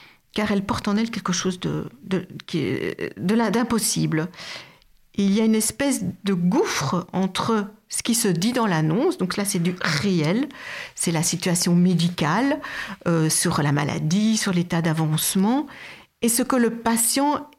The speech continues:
est en mesure, a la capacité d'entendre et comprendre. Parce que ce réel, il est finalement impossible à intégrer. Et le, le patient, il rentre dans ce qu'on appelle un état de, de sidération, parce que sa vie bascule en, en quelques secondes.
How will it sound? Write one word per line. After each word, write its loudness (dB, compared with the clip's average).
est -2
en 4
mesure, 4
a 2
la 0
capacité -2
d'entendre 0
et -4
comprendre. 0
Parce -4
que 0
ce 0
réel, 2
il 4
est 0
finalement 0
impossible 2
à 2
intégrer. -4
Et 2
le, 4
le 4
patient, 0
il 2
rentre 0
dans 0
ce -6
qu'on 0
appelle 0
un 2
état 0
de, 0
de 2
sidération, 0
parce -4
que 0
sa 0
vie 2
bascule 0
en, 2
en 2
quelques -2
secondes. -4